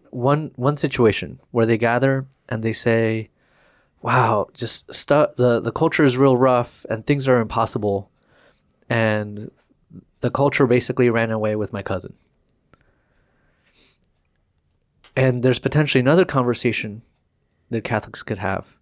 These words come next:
where it's, "The culture is tough,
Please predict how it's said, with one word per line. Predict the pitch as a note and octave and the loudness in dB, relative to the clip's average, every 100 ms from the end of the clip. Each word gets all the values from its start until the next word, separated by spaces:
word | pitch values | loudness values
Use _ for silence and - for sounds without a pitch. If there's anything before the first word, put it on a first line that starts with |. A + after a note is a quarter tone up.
| _ _ | _ _
where | A2 G#2+ | -4 -4
it's, | - - - _ _ _ _ _ _ _ - | -6 -12 -14 _ _ _ _ _ _ _ -4
"The | A#2 | 0
culture | D3 C#3+ D3+ | 0 2 2
is | C3+ - | 2 0
tough, | - G#2+ G2+ - | -2 -4 -4 -12